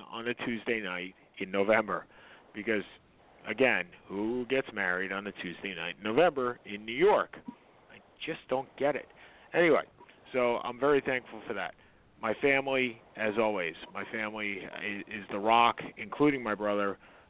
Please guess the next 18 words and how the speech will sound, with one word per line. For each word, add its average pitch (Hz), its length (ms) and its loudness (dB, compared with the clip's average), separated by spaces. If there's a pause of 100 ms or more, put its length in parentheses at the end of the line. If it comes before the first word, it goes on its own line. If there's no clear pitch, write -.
Um, 98 520 0 (420)
they 101 380 0 (480)
support 147 360 4
me 143 180 0
in 120 100 -6
whatever 120 360 -2
I 110 60 -2
wanna 104 280 -8
do, 117 320 -2 (480)
and 104 320 -4
that, 110 180 -2
if 101 160 -6
that 113 180 -2
means 113 220 -8 (100)
jumping 113 240 0
off 107 160 -4
a - 60 -8
cliff, 175 280 4